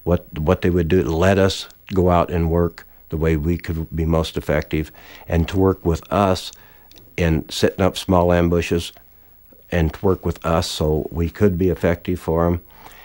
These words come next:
And, and last but not least, and the very most important thing, was the, the thousands of, uh, brave young Marines that I worked with that made our job happen.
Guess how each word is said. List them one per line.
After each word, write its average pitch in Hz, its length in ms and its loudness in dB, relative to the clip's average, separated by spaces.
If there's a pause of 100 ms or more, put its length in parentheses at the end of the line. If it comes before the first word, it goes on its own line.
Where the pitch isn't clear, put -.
(240)
And, 92 180 0
and 85 320 4
last 87 320 0
but - 140 -2
not 80 200 2
least, 104 280 -2
and 82 120 0
the 78 200 0
very 87 200 2
most 87 300 2
important 87 400 -2
thing, 82 460 0
was 78 260 -6 (100)
the, 73 220 -2 (300)
the 80 80 -2
thousands 80 760 -2 (320)
of, 73 240 -4
uh, 69 240 -2
brave 78 340 0
young 85 200 4
Marines 82 560 0
that 78 120 -2
I 82 120 0
worked 82 320 -2
with 62 260 -8 (180)
that 76 160 -4
made 78 220 -2
our 73 140 -2
job 73 400 -2
happen. - 480 -6